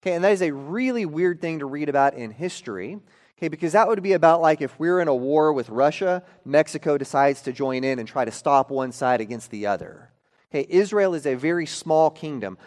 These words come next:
Nobody cares what Israel is doing. Why in the world would they try to ally themselves with one or the other of these? Okay, it turns out to be a really bad idea to ally with the Egyptians against the Assyrians.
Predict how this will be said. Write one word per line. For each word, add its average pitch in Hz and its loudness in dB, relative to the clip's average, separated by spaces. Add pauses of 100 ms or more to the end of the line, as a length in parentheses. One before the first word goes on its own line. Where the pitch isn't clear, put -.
(120)
Nobody 196 4
cares 175 -2
what 147 -2
Israel 139 -4
is 117 -8
doing. 123 -8 (200)
Why 170 0
in 190 -2
the 156 0
world 147 2
would 139 -8
they 143 -2
try 156 -4
to 139 -2
ally 151 0
themselves 139 -4
with 120 -8
one 143 -2
or 139 -6
the 123 -12
other 127 -4
of 85 -14
these? - -20 (560)
Okay, 151 -4
it 147 -6
turns 175 -2
out 175 2
to 160 -18
be 160 2
a 127 2
really 208 -6
bad 160 4
idea 139 -2
to 123 -4
ally 139 2
with 131 -6
the 123 -6
Egyptians 123 -8
against 151 -8
the 131 -10
Assyrians. 113 -8